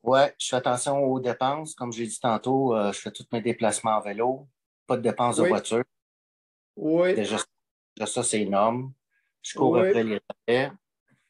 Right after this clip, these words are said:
Speaker 1: Flash food, je sais pas si vous connaissez ça. Par, par mois, tu peux sauver des fois deux cents piastres de, juste en nourriture. Euh,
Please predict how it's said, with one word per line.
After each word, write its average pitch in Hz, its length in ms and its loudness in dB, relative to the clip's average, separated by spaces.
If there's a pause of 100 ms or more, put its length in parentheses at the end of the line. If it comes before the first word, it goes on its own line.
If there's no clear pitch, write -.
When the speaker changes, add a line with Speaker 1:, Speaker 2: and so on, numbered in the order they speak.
(180)
Speaker 1:
Flash - 380 -4
food, 131 220 -4
je - 60 -12
sais 107 60 -6
pas 110 120 -6
si 113 120 -4
vous - 80 -10
connaissez 101 400 -4
ça. 117 180 -2
Par, 98 340 -2 (280)
par 95 160 -2
mois, 104 220 -2
tu - 100 -10
peux 90 100 -10
sauver 87 400 -6
des 90 120 -6
fois - 180 -4
deux 185 140 0
cents 185 260 -2
piastres 190 320 -4
de, 160 220 -6 (420)
juste - 300 0
en 92 80 2
nourriture. 98 640 -2 (880)
Euh, 82 640 0